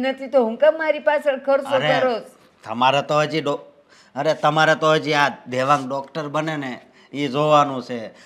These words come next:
Speaker 2: પછી મારા છોકરાને રમાડવાના છે. તમે આવું શું કામ બોલો છો?
Speaker 1: માથે દેવા કરીને મારે કાંઈ જીવવું નથી ને મારે કાંઈ કોઈના ડૉક્ટરે નહીં ને છોકરાએ નથી જોવા.
Speaker 2: અરે,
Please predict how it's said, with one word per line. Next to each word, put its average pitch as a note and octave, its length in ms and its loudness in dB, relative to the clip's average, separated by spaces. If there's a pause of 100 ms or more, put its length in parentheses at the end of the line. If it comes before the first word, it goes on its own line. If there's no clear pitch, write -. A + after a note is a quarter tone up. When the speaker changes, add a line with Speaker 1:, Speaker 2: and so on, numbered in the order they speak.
(120)
Speaker 2:
પછી A#2+ 280 -8
મારા C3+ 280 2
છોકરાને C#3+ 500 -2
રમાડવાના C#3+ 680 -4
છે. B2+ 160 -8 (460)
તમે D#3 200 -2
આવું F3 280 4
શું F3+ 80 -4
કામ F#3+ 200 2
બોલો E3 340 4
છો? B2+ 140 -4
Speaker 1:
માથે G#3+ 420 -4 (100)
દેવા A3 260 2 (100)
કરીને B3 440 -4
મારે G#3 300 -4
કાંઈ G#3+ 400 -6
જીવવું G#3+ 480 -4
નથી A3+ 260 -8
ને G#3 100 -8 (120)
મારે G#3 200 -4
કાંઈ A3+ 400 -8
કોઈના G#3+ 320 -6 (800)
ડૉક્ટરે A3 580 -4
નહીં A3 300 -4
ને F#3+ 140 -16
છોકરાએ G3+ 520 -4
નથી G3+ 340 -12
જોવા. G3+ 220 -8
Speaker 2:
અરે, A#2+ 160 -6